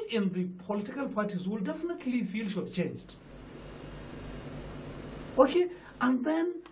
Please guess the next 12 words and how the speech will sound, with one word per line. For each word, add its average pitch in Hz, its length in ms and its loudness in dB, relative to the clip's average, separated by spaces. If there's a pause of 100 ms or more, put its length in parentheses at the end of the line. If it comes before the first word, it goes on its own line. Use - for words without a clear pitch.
(320)
uh, 202 800 2 (120)
like 175 260 4
I 175 80 0
said, 311 340 -4
at 170 120 -2
subnational 214 760 2
levels, 165 440 0 (520)
uh, 156 460 4 (140)
I 160 120 6
would 165 260 2
go 240 240 4
for 160 600 0